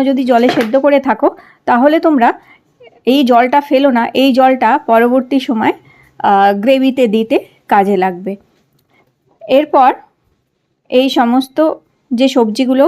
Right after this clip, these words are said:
রয়েছে এর মধ্যে আমি টমেটোটা খোসাটা ছাড়িয়ে নেব, আর কাঁচা লঙ্কার বোটাগুলো বাদ দিয়ে দেবো। এইভাবে কাঁচা লঙ্কার বোটাগুলো বাদ দিয়ে দেবে, আর টমেটো খোসাটা ছাড়িয়ে নেবে।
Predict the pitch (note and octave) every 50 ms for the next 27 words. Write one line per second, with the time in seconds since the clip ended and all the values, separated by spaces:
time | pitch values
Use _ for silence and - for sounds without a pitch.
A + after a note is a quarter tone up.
0 | - - _ _ - - _ _ - _ _ _ _ _ _ - - A#3+ A#3 A#3
1 | A#3 A3+ A3+ F4 D#4 B3+ A#3+ A#3 A3+ A#3+ A#3 A#3 A#3 - A#3 G#3+ G#3+ A3+ A3+ C#4
2 | C#4+ C#4+ A#3+ A#3+ - - _ _ _ _ _ _ _ _ _ _ _ _ - -
3 | - B3+ A#3 B3+ B3 A#3 A#3+ B3 B3 A#3+ B3 G#3+ G#3 G#3+ A3 A3 A3 G#3+ A#3+ F4+
4 | - - _ _ _ _ _ _ _ _ _ - - G#3 G#3 G#3 G3+ G3 G3+ -
5 | A3 G#3+ G#3+ - A#3+ A#3+ B3 A#3+ A#3+ A3+ A#3 A#3+ C#4 D4 C4+ G#3+ A3 G#3 G#3+ A3+
6 | A#3 A3 A3+ G#3 A3+ D#4 - - _ _ _ _ _ _ _ - G3 G3 G#3+ G3+
7 | F#3+ F#3 F#3 - F#3+ F#3 F3+ F#3+ F#3 F3+ F3+ F3+ G3+ - _ _ _ _ _ _
8 | _ _ _ _ _ _ _ _ _ _ _ _ _ _ _ _ _ _ _ _
9 | _ _ _ _ _ _ _ _ _ _ _ _ _ _ _ _ _ - - A3
10 | G#3 G3 A3 G#3 G3+ C4 B4+ C5+ - _ - G#3+ A3 - A#3 G#3+ A3 A3 G#3+ A#3+
11 | A#3+ A3 A3 G#3 A3 G#3+ G#3+ A3+ C4 E4+ E4+ C#4+ G#3+ G3 F#3+ G3 - G3+ G3+ G3+
12 | A3+ A#3+ D#4 F#4+ A#4 A4 G4 G#4+ - - G#3+ G3+ G#3 - G#3 G3+ G#3 G3+ A#3 A#3+
13 | - - B3 G#3 G3+ A3+ G3+ - B3+ - - - A3 F#3 F#3 F#3 F#3 F#3+ F#3+ G3
14 | C4+